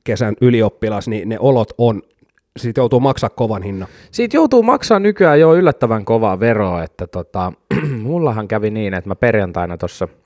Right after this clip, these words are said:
Speaker 2: tuttuun tyyliin taas hallille, hallille johtamaan tota tapahtumaa, musiikkia ja vähän huuttelua siinä, siinä microphoneen ja viihdytin kansaa jälleen oikein arvokkaasti. Ja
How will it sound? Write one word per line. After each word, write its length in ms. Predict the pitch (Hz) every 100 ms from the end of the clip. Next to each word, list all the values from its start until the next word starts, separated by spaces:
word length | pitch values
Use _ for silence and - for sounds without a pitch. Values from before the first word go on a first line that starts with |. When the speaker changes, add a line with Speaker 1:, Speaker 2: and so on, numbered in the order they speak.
| _ _ _ _ _ _ _ - - - - _ _ _ _ _ -
Speaker 2:
tuttuun 420 | 156 - 262 262
tyyliin 500 | 226 214 175 156 131
taas 400 | 139 127 120 - -
hallille, 580 | - 131 120 113 113 104 -
hallille 480 | - 139 123 117 107 101
johtamaan 680 | 110 107 92 104 101 92 92
tota 320 | 92 - 90 _ _ -
tapahtumaa, 760 | 151 - 117 - 117 113 110
musiikkia 800 | 107 110 - 104 - - 107 95
ja 200 | 95 92 95
vähän 220 | 92 92
huuttelua 640 | 95 90 - 90 85 82
siinä, 360 | 82 87 85 82 _ _
siinä 200 | 92 85
microphoneen 1080 | 85 98 104 101 107 - 101 92 90 85 82
ja 100 | 82 _ _ _ _ _ _ -
viihdytin 380 | 107 98 92 95
kansaa 420 | 104 98 95 87
jälleen 360 | 90 90 87 85
oikein 340 | 87 92 90 - _
arvokkaasti. 720 | 90 90 87 - 80 73 -
Ja 80 | 80